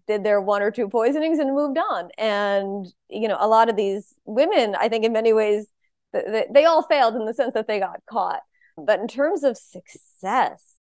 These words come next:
you got to appreciate the ones who do it for almost altruistic reasons, who do it to, like, better their life circumstances or to free themselves from abuse,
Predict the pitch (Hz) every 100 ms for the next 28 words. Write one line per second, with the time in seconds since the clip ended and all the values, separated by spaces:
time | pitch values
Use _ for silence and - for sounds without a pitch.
0 | _ _ - 262 302 320 311 294 269 240
1 | 240 226 202 196 - 226 214 214 226 208
2 | 208 202 - - 196 185 175 - 208 196
3 | 202 - 196 202 - 190 175 - 196 185
4 | 185 180 185 180 214 185 190 175 151 220
5 | 185 175 180 - 180 180 185 180 175 175
6 | 185 170 175 190 185 175 185 175 180 180
7 | - 180 175 175 - 175 165 - - 175
8 | 180 180 175 170 165